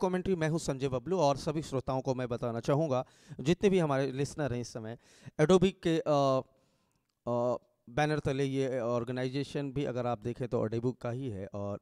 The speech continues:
बहुत ही अच्छा शानदार टूर्नामेंट, अ, ये अपने कंपनी के कर्मचारियों के लिए, एम्प्लॉय के लिए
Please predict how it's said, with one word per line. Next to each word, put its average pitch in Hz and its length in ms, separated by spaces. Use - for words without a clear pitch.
बहुत 170 340
ही 151 40
अच्छा - 260
शानदार 104 400
टूर्नामेंट, 98 480
अ, 101 280
ये 107 340
अपने 98 320
कंपनी 113 320
के 117 100
कर्मचारियों 110 560
के 107 140
लिए, 95 200
एम्प्लॉय 120 380
के 120 160
लिए 92 240